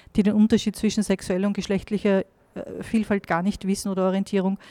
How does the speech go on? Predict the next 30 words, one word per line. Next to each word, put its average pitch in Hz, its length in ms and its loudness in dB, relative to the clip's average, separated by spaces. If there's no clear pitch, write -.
Da 190 100 2
haben 196 180 0
wir 208 160 0
auch 190 280 6
zum - 180 -6
Beispiel 185 260 -2
gesammelt 190 480 0
kleine 190 320 4
Videos, 196 320 4
die - 100 -4
man 185 120 4
vorher 185 240 2
mal 180 160 -2
zeigen 170 380 0
kann, 180 280 2
damit 185 240 0
das 185 140 0
überhaupt 180 240 4
thematisiert 180 720 -2
wird. 185 160 4
Also 196 200 4
wir 220 80 8
sind 208 180 4
einfach 196 260 4
auch 196 140 4
sehr 196 220 2
pädagogisch 196 800 2
tätig. 202 380 -2
Das - 200 -10
heißt, 190 180 -4